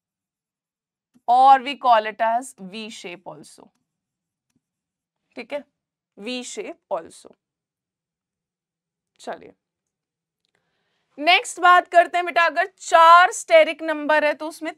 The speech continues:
तीन केस बनते हैं, चार बॉन्ड पेयर, ज़ीरो लोन पेयर, तीन बॉन्ड पेयर,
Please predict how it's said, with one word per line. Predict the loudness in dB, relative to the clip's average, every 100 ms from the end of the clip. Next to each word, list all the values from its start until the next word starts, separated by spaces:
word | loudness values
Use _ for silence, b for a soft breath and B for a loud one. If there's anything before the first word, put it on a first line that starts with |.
| _
तीन | -12 -10 -10
केस | -10 -10 -8 -6
बनते | -6 -6 -12
हैं, | -14 -14 -20 _ _ _ _ _ _ _ _ _ 0
चार | 6 6 6
बॉन्ड | 0 -6 -6
पेयर, | -2 -2
ज़ीरो | -2 -8 -6 -6
लोन | -6 -8 -6
पेयर, | -4 -2 -4 _ _ _ _ _ _ _ _ _ _ _ _ _ _ _ _ _ _ _ _ _ _ _ _ _ _
तीन | -6 -4 -4 -2
बॉन्ड | 0 0 -4
पेयर, | -6 -2 -2 -2